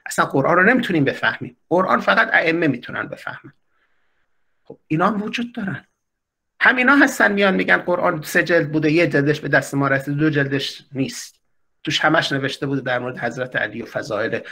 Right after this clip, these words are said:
ائمهٔ اهل بیت. یه مشتی آدم نادونم میاد این حرفا رو ت-، میپذیرند یا بیان می‌کنن یا ابراز می‌کنن. بعد می‌ام سراغ همین علمای شیعهٔ اصولی.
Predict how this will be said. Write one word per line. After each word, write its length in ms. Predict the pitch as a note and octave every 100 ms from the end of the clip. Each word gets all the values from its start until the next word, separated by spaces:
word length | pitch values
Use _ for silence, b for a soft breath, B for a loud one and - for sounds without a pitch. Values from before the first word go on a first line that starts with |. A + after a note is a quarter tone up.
| B B
ائمهٔ 280 | A#2 A2+ A#2+
اهل 200 | A2+ A2
بیت. 120 | A2+
یه 80 | C3+
مشتی 240 | B2+ - -
آدم 400 | A2+ B2+ A#2+ A#2+
نادونم 460 | B2+ B2+ C3 B2
میاد 160 | A#2 A#2
این 80 | -
حرفا 300 | - - -
رو 60 |
ت-، 240 | - - - _
میپذیرند 760 | - - - - - - A#2+ A#2+
یا 100 | A2+
بیان 500 | A2 A2 B2 A#2 G#2+
می‌کنن 420 | - - A#2 A2
یا 80 | C3+
ابراز 520 | A2+ - G#2+ A2 F#2+
می‌کنن. 400 | - - - - _ _ _ _ _ _ _ _ _ _ _ _ _ _ _ _ _ _ _ _ _ -
بعد 180 | E3 A3+
می‌ام 160 | B3+
سراغ 320 | A#3+ A#3+ B3 G#3+
همین 280 | A3 A3+
علمای 760 | - F#3 F3 F3+ F#3+ F3+ E3+ E3
شیعهٔ 680 | D3 - D3 D3 F3 F#3 F#3
اصولی. 600 | D#3+ - D3+ D3+ D3+ -